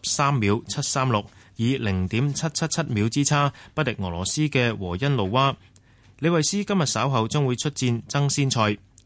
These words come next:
男子隊方面，梁榮駿喺全能賽經過頭兩項，頭兩項賽事暫列第十五位。佢喺捕捉賽同埋追逐賽獲得第十四名同埋第十一名，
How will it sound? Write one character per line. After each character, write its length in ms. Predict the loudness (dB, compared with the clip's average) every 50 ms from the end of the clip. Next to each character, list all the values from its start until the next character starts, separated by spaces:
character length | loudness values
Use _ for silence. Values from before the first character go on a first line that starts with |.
| _ _ _ _ -20 -12 _
男 180 | 0 0 2 2
子 100 | 2 2
隊 140 | 2 2 2
方 160 | 4 4 4
面， 240 | 6 4 4 2 -2 -8 _ _ _ -4
梁 220 | -2 0 0 0
榮 200 | 0 -2 -2 -2 -2
駿 260 | 0 0 0 0 0
喺 240 | -2 -2 -2 -2 -2
全 300 | -4 -4 -2 0 0 2
能 180 | 2 2 0 0
賽 280 | 0 2 2 2 0
經 240 | 0 0 0 0 0
過 200 | 2 2 0 0 0
頭 340 | -2 -4 -4 -4 -2 -2 0
兩 260 | 0 0 -2 -2 0
項， 240 | 0 2 2 2 0 -2 -6 -14 -16 _ -14 -12 -6 -2 -2 -2 -2 -2 0
頭 160 | 0 2 2
兩 180 | 2 2 2 0
項 160 | 0 0 0
賽 220 | 2 2 2 2
事 260 | 2 4 4 4 2 2 -2 -10 -18 -8 -2
暫 200 | 0 2 2 4
列 100 | 2 2
第 160 | 0 0 0 0
十 100 | 0 0
五 160 | 0 2 2
位。 240 | 2 2 2 0 -2 _ _ _ _ -20 _ _ _ -4
佢 140 | -2 0 0
喺 40 | 0
捕 160 | 0 -2 -2
捉 140 | -2 -2 -4
賽 280 | -2 0 0 2 2
同 120 | 0 0 0
埋 180 | 0 0 0
追 140 | -2 -2 -2
逐 100 | -2 -4 -4
賽 220 | 0 2 2 2 2
獲 200 | 0 -4 -6 -4 -6
得 80 | -8
第 200 | -4 -2 -2 -2
十 160 | -2 -2 -4 -4
四 180 | -4 0 0 2 2
名 180 | 2 2 0 0 -2
同 100 | -2 0
埋 160 | 0 0 0
第 160 | 0 0 0
十 180 | 0 0 -2 -2 0
一 100 | 0 2
名， 260 | 2 2 2 0